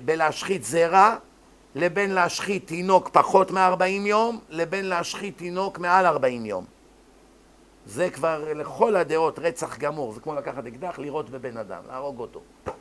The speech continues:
זה אין ספק בכלל. אחרי, ורוב ההפלות היום זה חודש שלישי. חודש,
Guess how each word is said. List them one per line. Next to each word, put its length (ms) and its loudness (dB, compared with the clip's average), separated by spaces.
זה 120 -4
אין 140 -2
ספק 380 -2
בכלל. 320 -6
אחרי, 200 -4
ורוב 300 2
ההפלות 520 2
היום 320 -4
זה 80 -14
חודש 300 -10
שלישי. 360 -12
חודש, 320 -6